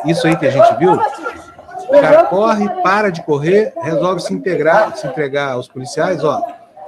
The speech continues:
bota os braços pra cima, espera a chegada. Aí chegam, ó, e já chegam dando porrada, os jagunços aí, ó,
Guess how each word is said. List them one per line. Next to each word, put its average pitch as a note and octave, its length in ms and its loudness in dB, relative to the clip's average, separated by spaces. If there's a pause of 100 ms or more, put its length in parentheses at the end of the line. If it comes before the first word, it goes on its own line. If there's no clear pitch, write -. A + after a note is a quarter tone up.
(580)
bota F3 260 6
os C3 80 -4
braços D3 320 0
pra C3+ 140 0
cima, G3+ 460 -4
espera F#3 460 2
a - 20 0
chegada. C#4 760 0 (460)
Aí G#3+ 180 -2
chegam, C#3 420 0 (360)
ó, - 200 -4 (320)
e E3+ 80 -2
já F#3+ 200 2
chegam G#3+ 380 4
dando - 240 2
porrada, C3+ 560 0
os A#2+ 220 -10
jagunços C#3 680 -4
aí, G2+ 200 -4
ó, A2+ 140 -4